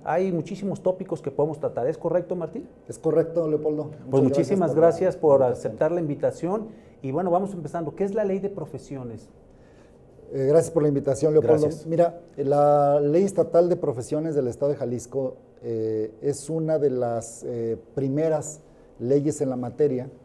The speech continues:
Speaker 2: porque en el contexto nacional, eh, solamente diez estados contamos con legislación.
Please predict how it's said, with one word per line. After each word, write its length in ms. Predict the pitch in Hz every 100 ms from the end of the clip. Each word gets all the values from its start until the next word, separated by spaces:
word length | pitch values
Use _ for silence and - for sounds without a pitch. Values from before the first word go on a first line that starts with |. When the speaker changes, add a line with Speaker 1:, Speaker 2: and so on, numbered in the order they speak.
| - - - -
Speaker 2:
porque 220 | 123 135
en 80 | 139
el 100 | 123
contexto 480 | 139 123 165 - 190
nacional, 640 | 160 - 135 135 147 160 139
eh, 260 | 131 120
solamente 600 | 117 156 165 160 160 160
diez 220 | 147 156 160
estados 360 | - 147 143
contamos 460 | 143 120 123 135 131
con 160 | 127 117
legislación. 600 | 113 120 110 120 170